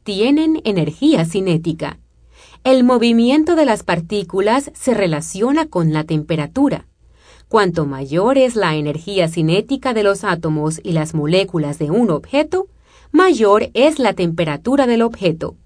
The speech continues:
Otras formas de energía. Una manzana que cae de un árbol tiene energía cinética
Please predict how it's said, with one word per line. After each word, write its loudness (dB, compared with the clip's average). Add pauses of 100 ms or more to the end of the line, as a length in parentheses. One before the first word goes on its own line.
(1400)
Otras 2
formas 2
de 4
energía. -2 (920)
Una 6
manzana 2
que -4
cae 2
de 4
un 2
árbol 2
tiene 2
energía 0
cinética -2